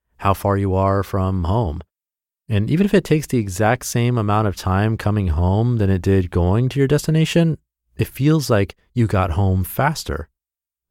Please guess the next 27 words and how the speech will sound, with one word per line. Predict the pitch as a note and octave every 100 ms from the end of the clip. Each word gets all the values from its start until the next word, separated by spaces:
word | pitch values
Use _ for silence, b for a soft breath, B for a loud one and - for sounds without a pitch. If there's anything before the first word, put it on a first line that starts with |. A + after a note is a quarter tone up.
| -
The | G#2
new | C3
experiences | C3 - A#2+ C#3 B2+ G2+ G2 F2+ - _ _ _ _
are | G2 F#2+
what | F#2 G2
sort | - A#2+ A2+
of | F#2+
slowed | - - G2+ A2 A#2
down | G#2+ G2+ F#2
time | - F#2+ G#2 A2 G2
in | E2
a |
way. | D2+ D2 D#2 - _ _ _ _ _
And | - F#2+
in | G#2
this | A#2
post, | - G2 F#2 F2 -
Cylon | G#2+ A2 G#2+ G2+ F#2+ -
reframes | G#2+ B2+ - B2+ C#3+ D#3 G#2
this | G2+ G2 -
as | F#2+ G2+ G2
savoring, | - - D#3+ F#3 F2+ D2+ E2+ - _ _ _ _
which | F2+
I | F#2+
think | B2+ B2+
is | F#2+ - -
related. | G2 A#2+ D3 G#2 D2+